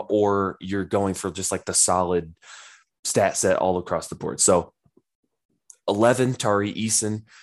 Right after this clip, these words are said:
twelve, Shaedon Sharpe, thirteen, Jake LaRavia, fourteen, Jalen Williams from Santa Clara, fifteen, Johnny Davis. So those guys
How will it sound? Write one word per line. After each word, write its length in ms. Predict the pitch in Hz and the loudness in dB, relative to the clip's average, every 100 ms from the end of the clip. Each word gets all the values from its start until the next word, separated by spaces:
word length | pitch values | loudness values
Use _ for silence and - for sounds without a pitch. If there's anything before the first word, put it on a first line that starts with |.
| _ | _
twelve, 360 | - 101 104 98 | -4 2 2 2
Shaedon 340 | - 101 90 | 0 0 -2
Sharpe, 400 | 90 95 90 87 _ - | -4 -2 -2 -4 _ -8
thirteen, 580 | - 117 - 117 107 | -2 -2 -2 -4 -4
Jake 280 | 95 98 98 | -2 -2 -2
LaRavia, 600 | 92 87 85 85 85 85 - - - | -4 -4 -4 -4 -4 -6 -10 -20 -6
fourteen, 680 | - 123 - - 117 113 117 - | 2 2 2 -2 0 0 -4 -4
Jalen 460 | 107 104 107 101 92 | 0 2 2 0 0
Williams 640 | 95 95 92 92 - - - | 0 0 -2 -2 -2 -2 -8
from 160 | - | -12
Santa 260 | 87 98 90 | -6 -4 -4
Clara, 400 | - 95 87 85 | -2 0 0 -2
fifteen, 640 | - 127 - - 107 101 | 0 0 0 -6 -4 -4
Johnny 380 | 95 95 92 90 | -4 -2 -2 -4
Davis. 400 | 85 78 - - | -6 -8 -8 -4
So 480 | - - 110 104 101 - - - - - | 0 6 6 6 2 -10 -20 -20 -16 4
those 260 | 131 139 | 6 6
guys 500 | - 117 107 107 101 | 4 2 2 2 0